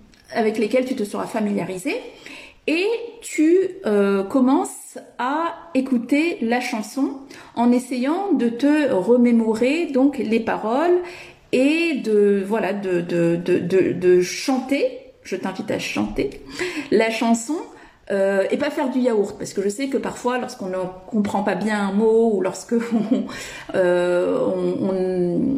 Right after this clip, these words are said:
on, on, on ne connaît pas la chanson, on commence à faire du yaourt. Mais ce qui est intéressant dans cet exercice, parce que le but, c'est vraiment pas juste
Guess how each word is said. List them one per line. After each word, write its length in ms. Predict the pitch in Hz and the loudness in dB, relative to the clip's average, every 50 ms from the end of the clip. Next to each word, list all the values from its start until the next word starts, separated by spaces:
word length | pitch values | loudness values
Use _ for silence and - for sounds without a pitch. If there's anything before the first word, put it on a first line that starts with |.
| - - - - - | -2 -4 -4 -2 0
on, 160 | 208 196 - - | 2 2 2 2
on, 380 | 208 190 185 185 - - - | 2 2 2 2 0 0 0
on 40 | 185 180 | 2 2
ne 140 | 180 180 | 2 0
connaît 320 | 175 180 - 208 208 208 202 | 2 4 4 6 6 6 4
pas 180 | 208 - 220 | 2 2 0
la 120 | 208 190 180 | 0 0 0
chanson, 440 | 180 - 190 175 - - 247 247 240 | -2 -4 -4 -6 -4 -4 -4 -2 -2
on 20 | |
commence 280 | 233 226 202 214 226 226 | -2 -2 -4 -4 -4 -6
à 60 | 208 | -6
faire 180 | - 214 190 180 | -8 -8 -8 -8
du 100 | 190 196 | -4 -2
yaourt. 340 | 185 190 269 339 330 - - - - - - _ _ _ - - - _ - - - | 0 2 2 2 0 -2 -8 -16 -20 -20 -20 _ _ _ -20 -20 -20 _ -18 -10 -6
Mais 80 | 190 202 | -4 -4
ce 100 | 202 - | -2 -2
qui 80 | - | -2
est 40 | 247 | -2
intéressant 460 | 240 233 247 240 247 240 233 277 254 | -2 -2 -2 0 0 0 -2 -2 -4
dans 120 | 226 202 202 | -4 -4 -6
cet 220 | - 214 202 240 | -8 -8 -8 -8
exercice, 600 | 220 196 202 190 190 - - - 311 381 - - - - - - - - | -8 -6 -6 -8 -8 -8 -6 -6 -6 -6 -6 -10 -18 -20 -20 -20 -16 -14
parce 140 | - - - | -14 -10 -8
que 80 | 233 | -6
le 100 | 214 214 | -6 -4
but, 180 | 202 214 311 285 | -2 -2 -2 -2
c'est 120 | - 208 | -2 -6
vraiment 420 | 180 196 220 240 269 294 277 269 - - - - - | -8 -4 -2 0 2 2 2 0 -4 -10 -16 -10 -6
pas 160 | 233 226 226 | -4 -2 -2
juste 360 | 208 220 247 240 - - - | -2 -2 -4 -4 -6 -10 -16